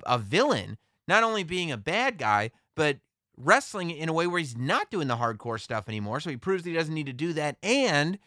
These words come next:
the promos that he cuts after this are hilarious, where he's putting the pencil behind his ear. "Oops, can't, because I'm hardcore.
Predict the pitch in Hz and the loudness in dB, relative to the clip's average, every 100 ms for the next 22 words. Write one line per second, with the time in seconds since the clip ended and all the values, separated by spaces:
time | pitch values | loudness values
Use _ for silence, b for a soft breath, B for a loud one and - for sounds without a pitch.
0 | _ _ _ _ _ _ 170 226 302 277 | _ _ _ _ _ _ -4 2 2 2
1 | 220 190 202 202 226 262 190 165 180 202 | -2 -4 -4 2 2 2 -2 -6 -4 -4
2 | 185 214 233 269 269 143 - - - _ | -2 -2 2 4 4 4 -4 -12 -20 _
3 | _ _ _ _ _ _ - 180 156 214 | _ _ _ _ _ _ 2 2 4 2
4 | 190 160 185 180 180 156 175 170 147 175 | 2 0 -2 0 -2 0 0 0 2 4
5 | 196 196 _ _ 269 320 320 - - _ | 4 2 _ _ 4 4 2 -6 -12 _
6 | _ 302 311 269 262 - _ _ - 175 | _ 2 4 6 4 -4 _ _ -8 0
7 | 202 202 175 - _ _ - 269 285 254 | 4 4 4 -4 _ _ 2 4 4 6
8 | 285 247 - 381 285 190 | 6 4 2 0 2 2